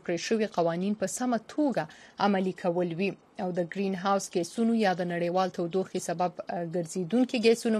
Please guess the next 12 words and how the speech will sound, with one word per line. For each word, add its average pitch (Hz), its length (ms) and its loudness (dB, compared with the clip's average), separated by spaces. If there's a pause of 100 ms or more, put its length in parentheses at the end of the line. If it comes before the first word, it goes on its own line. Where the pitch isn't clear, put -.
مقدار 190 420 2
کمولو 180 520 0
لپاره 208 360 2
به 226 60 2 (440)
کوټلي 285 440 4
ګامونه 196 400 4
هم 175 120 -2 (120)
اخلي. 180 240 -2 (320)
راځئ 185 320 2
چې 202 80 4 (400)
تفصیل 233 320 2
یې 240 120 6